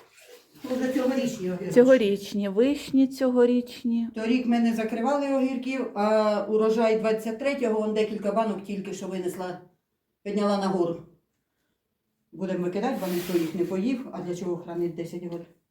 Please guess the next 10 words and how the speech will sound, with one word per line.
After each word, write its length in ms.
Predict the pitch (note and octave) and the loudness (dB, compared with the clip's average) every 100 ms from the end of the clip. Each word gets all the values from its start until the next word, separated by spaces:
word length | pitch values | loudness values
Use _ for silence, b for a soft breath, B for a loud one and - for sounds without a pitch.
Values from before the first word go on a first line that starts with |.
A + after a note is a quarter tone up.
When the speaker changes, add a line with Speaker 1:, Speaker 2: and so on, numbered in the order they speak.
| - | -8
Speaker 2:
Вишні 680 | A#3 C4 C4+ C4 A#3+ A3+ - | 0 2 0 0 0 2 0
побагато 600 | A#3 G#3+ A#3+ C4 C#4 C4 | 0 2 2 2 2 0
в 80 | A#3+ | 0
банках 480 | A#3 A#3 A3+ - A#3 - | 2 2 2 -2 -10 -8
і 120 | G#3+ | -8
вишні 400 | G#3 A3 - G#3+ | -6 -6 -8 -10
компотом. 1000 | G#3+ G#3 G3+ - D#3+ E3 E3 F3+ F3 G3+ | -8 -6 -6 -6 -10 -10 -8 -6 -6 -6
Speaker 1:
Ну. 140 | G3 G3 - - _ _ _ _ _ _ _ _ _ _ _ _ _ _ _ _ | -8 -10 -14 -20 _ _ _ _ _ _ _ _ _ _ _ _ _ _ _ _
Ось 240 | G3+ - | -16 -16
компот 520 | - F3+ F3 B3 D4+ | -14 -12 -6 -4 -2